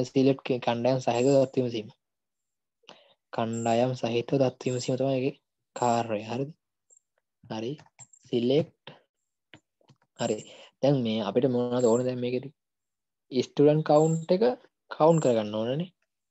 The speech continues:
බලන්න මේ. කවුන්ට් ඒ කවුන්ට් ගණන් කරනවා මොකද්ද? දැන්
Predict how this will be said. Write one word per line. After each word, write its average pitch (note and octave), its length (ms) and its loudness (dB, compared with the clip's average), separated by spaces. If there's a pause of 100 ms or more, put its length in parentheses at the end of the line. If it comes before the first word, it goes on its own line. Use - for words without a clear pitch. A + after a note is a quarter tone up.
(600)
බලන්න A#2+ 280 -2
මේ. C#3 120 -8 (840)
කවුන්ට් A#2+ 760 -6 (1300)
ඒ A#2+ 140 0
කවුන්ට් A2 460 0
ගණන් G#2+ 320 0
කරනවා C#3+ 340 2
මොකද්ද? D3 280 0 (340)
දැන් A#2 220 -6